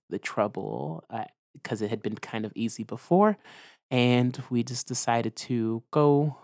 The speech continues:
on what we called an extended hiatus, and we actually truly believed it.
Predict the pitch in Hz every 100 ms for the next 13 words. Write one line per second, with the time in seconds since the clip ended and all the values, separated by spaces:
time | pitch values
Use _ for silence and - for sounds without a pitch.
0 | - 131 135 131 131 - - 151 156 -
1 | - 147 147 - - - 147 135 131 131
2 | 151 143 135 143 156 147 - 135 127 123
3 | 117 113 123 147